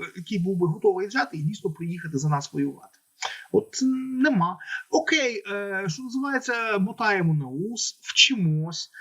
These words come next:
розуміємо, що, на жаль, да, в цьому світі переважно кожний сам для себе. І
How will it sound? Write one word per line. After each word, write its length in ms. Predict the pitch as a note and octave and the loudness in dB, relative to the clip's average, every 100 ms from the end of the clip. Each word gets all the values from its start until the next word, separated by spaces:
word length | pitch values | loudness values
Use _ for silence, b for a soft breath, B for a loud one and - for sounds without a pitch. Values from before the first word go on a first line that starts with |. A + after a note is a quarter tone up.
| B B | B B
розуміємо, 680 | E3 G3 A3 A#3 C#4+ D4+ C4 | 4 4 0 -2 -2 -2 -8
що, 100 | A3 | -6
на 140 | G#3+ | -4
жаль, 520 | F3+ G3 C4+ C4+ A#3+ F#3 | 2 2 2 0 -2 2
да, 300 | E3 G3 G3+ | 2 2 -4
в 100 | - | -8
цьому 280 | A3 A3 | -10 -8
світі 340 | - A3+ B3+ C4+ | -12 -10 -4 0
переважно 580 | G#3 F#3+ F3 G#3 - G#3 | 2 2 4 2 0 -6
кожний 340 | F3+ F3 F#3+ | -4 -2 -4
сам 280 | F3+ F#3 D#3+ | -4 0 0
для 60 | |
себе. 460 | D#3+ C#3+ C3+ B2+ B2 B B | 0 0 0 0 -6 B B
І 80 | B | B